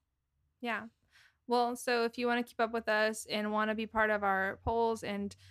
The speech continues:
choosing episodes and learning more about episodes, you can follow us at Worlds Burnin without the G on Twitter and Instagram. We also have a website, worldsburning dot com, um, which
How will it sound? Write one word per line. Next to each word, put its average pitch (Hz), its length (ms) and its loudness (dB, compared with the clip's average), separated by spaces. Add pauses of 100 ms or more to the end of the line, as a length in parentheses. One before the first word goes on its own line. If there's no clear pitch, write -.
(640)
choosing 240 520 0
episodes 226 600 0
and 190 320 -4
learning 226 240 2
more 240 120 4
about 240 200 4
episodes, 233 640 -2
you 220 80 -6
can 220 160 -2
follow 208 380 2
us 202 440 -2
at 214 200 6
Worlds 214 320 0
Burnin 226 580 0
without 214 320 -2
the 214 60 -10
G 220 600 -2
on 208 440 0
Twitter 202 340 -2
and 185 180 -6
Instagram. 233 800 -2
We 208 100 -2
also 202 220 -2
have 196 180 -2
a 190 60 0
website, 190 440 -2
worldsburning 196 800 -4
dot 196 260 -2
com, 240 400 -2 (360)
um, 180 260 -4
which 190 220 -6